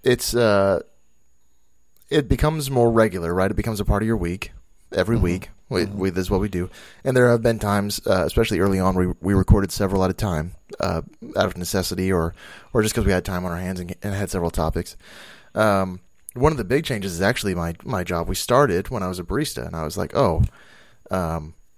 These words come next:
Speaker 1: this will be easy, and it'll be a creative outlet at my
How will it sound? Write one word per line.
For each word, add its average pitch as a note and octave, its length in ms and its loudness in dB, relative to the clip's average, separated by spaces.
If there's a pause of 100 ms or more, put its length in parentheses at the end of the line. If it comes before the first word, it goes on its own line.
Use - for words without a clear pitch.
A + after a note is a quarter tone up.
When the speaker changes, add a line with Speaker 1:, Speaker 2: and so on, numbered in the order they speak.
(140)
Speaker 1:
this - 140 -2
will G2+ 80 0
be F2 480 -4
easy, A2 360 -4
and F2 120 -4
it'll F#2 160 0
be G2 180 0
a F2 120 2
creative G#2+ 320 2
outlet G2+ 340 2 (240)
at F#2 140 2
my F2 280 -4